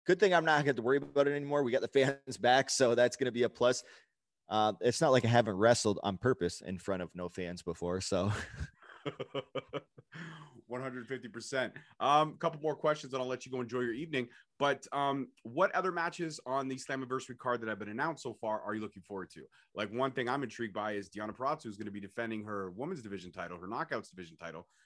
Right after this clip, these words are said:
Speaker 2: but we have no idea who the opponent is yet. And that's
Speaker 1: Yeah,
Speaker 2: exciting.
Speaker 1: I'm e-, yeah, I'm excited for that 'cause I wanna, A, I wanna see the opponent and, and what happens with that. Uh, obviously, it's Sami Callihan and Ken-, Kenny Omega. Like, I, I definitely wanna see that. Um, and the one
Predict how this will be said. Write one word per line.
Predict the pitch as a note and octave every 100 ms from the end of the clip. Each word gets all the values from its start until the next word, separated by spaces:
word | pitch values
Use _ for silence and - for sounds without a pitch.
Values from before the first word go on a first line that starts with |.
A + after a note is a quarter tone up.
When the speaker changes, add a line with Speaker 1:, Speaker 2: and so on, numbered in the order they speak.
| _
Speaker 2:
but | F2+
we | C#3+
have | F#3 A#2
no | B2+ C#3+
idea | C3+ C3+
who | B2
the | A2
opponent | G2 C3 A3+ E2
is | C#2
yet. | - _ _ _
And | - A2
that's | C#3+ G3+
Speaker 1:
Yeah, | B2 B2
Speaker 2:
exciting. | G2
Speaker 1:
I'm | C3
e-, | C#3+ - _ _ _ _ _ _ _
yeah, | C3 B2+ A2+
I'm | D3+
excited | D3 D3+ C#3+ D3
for | A#2+
that | G#2+ -
'cause | -
I |
wanna, | G#2+ A2+ -
A, | A#2 A#2+
I |
wanna | A2+ A2
see | - A2+
the | G#2+
opponent | - A2 G#2 G2+ -
and, | G2+ F#2+ -
and | G2+
what | G#2 F#2+
happens | G2+ G2+
with | G2+ F#2+
that. | F2+ F2+ - - _
Uh, | F#2+ G2+
obviously, | A2+ B2+ B2+ - A#2+ A2
it's | G2
Sami | A2+ G#2+
Callihan | G#2+ G#2 G#2 G#2
and | G2
Ken-, | - G2+ F#2 -
Kenny | A2 G2
Omega. | F2+ E2+ E2+ F2+
Like, | F#2+ F2+
I, | F2+ F2 E2+
I | E2+ _
definitely | G#2 G2+ F#2
wanna | F2
see | F2 F#2
that. | E2 D#2+ - - - -
Um, | G2+ G2+ B2
and | A#2
the | G#2+
one | G#2 E3+ G3+ E3